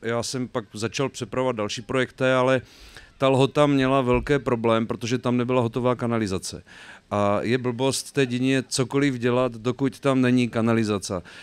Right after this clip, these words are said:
A lidi za mnou furt chodili: "Kde už nám to, Lhoto, také spravíte?" Já jsem říkal: "Až bude kanalizace, pak to prostě spravíme." Eh, bylo to těžký, protože jsme tam naráželi na spoustu problémů. Nakonec se nám to po,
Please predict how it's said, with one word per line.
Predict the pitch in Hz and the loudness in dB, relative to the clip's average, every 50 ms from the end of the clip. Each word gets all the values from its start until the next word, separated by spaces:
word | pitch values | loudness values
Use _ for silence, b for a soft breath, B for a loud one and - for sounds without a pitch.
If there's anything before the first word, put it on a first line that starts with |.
| B B B B B B - | B B B B B B -2
A | 104 | 0
lidi | 113 123 127 135 135 | 0 2 2 2 4
za | 135 135 | 4 4
mnou | 139 143 143 127 | 4 4 2 2
furt | - 156 139 | 0 -2 -4
chodili: | - - 131 120 123 127 123 123 117 | -2 -2 -2 0 0 2 2 2 2
"Kde | 113 131 143 | 4 4 6
už | 147 127 | 6 6
nám | 139 151 151 151 147 | 6 4 4 4 4
to, | 156 151 | 4 4
Lhoto, | 143 143 147 147 156 143 | 6 6 4 4 2 0
také | 143 139 - 135 | 0 0 -2 -4
spravíte?" | - - - 107 101 98 95 - 101 | -6 -6 -6 -6 -6 -6 -6 -6 -4
Já | 98 104 | -4 -4
jsem | 104 - 127 127 123 | -2 -2 -2 -2 -2
říkal: | 127 120 117 117 113 110 95 B B B B B B B | -2 -4 -4 -4 -4 -4 -4 B B B B B B B
"Až | 113 127 135 | -2 -2 0
bude | 139 156 170 160 131 | 2 4 4 4 4
kanalizace, | - 120 117 120 127 135 139 127 135 127 - - 139 127 | 4 2 2 4 4 4 4 2 2 0 0 0 -2 0
pak | 113 - 120 - | 0 -2 -4 -4
to | - - 123 | -4 -6 -4
prostě | 101 117 113 - - 123 117 | -4 -4 -6 -6 -6 -8 -8
spravíme." | - - 110 104 101 104 98 92 90 87 90 B B B B B B B B B - | -6 -4 -4 -2 -2 -2 -2 -2 -4 -6 -10 B B B B B B B B B -2
Eh, | 101 101 101 101 101 101 98 90 95 - _ b b b b b _ _ _ _ _ _ - | 0 2 4 4 4 2 2 0 -4 -14 _ b b b b b _ _ _ _ _ _ -4
bylo | 107 107 127 147 | 2 6 6 6
to | 143 180 165 | 6 6 4
těžký, | - 143 127 - - - 147 143 | 4 4 2 2 2 0 -2 -2
protože | - 147 127 120 139 123 139 139 113 - 104 82 - 67 95 101 | -2 -2 0 0 2 2 2 2 0 -2 -12 -14 -12 -12 -10 -8
jsme | 107 - 139 131 | -6 -2 -2 0
tam | 127 156 151 | 2 4 4
naráželi | 131 120 117 117 123 113 135 139 139 139 | 4 6 6 6 4 4 4 4 4 4
na | 131 | 2
spoustu | 117 - - 135 123 - - 156 | 2 0 0 -2 0 2 0 0
problémů. | 127 - 117 110 110 117 120 123 127 127 127 131 135 | 0 0 0 2 4 4 4 6 4 4 4 2 2
Nakonec | 131 123 117 - 127 127 127 120 | 2 2 0 0 0 0 0 0
se | - - 131 | 0 0 2
nám | 131 127 127 127 123 | 4 4 4 4 2
to | 113 - 131 127 | 0 0 -2 -2
po, | 117 - 131 131 127 123 | 0 2 2 4 4 4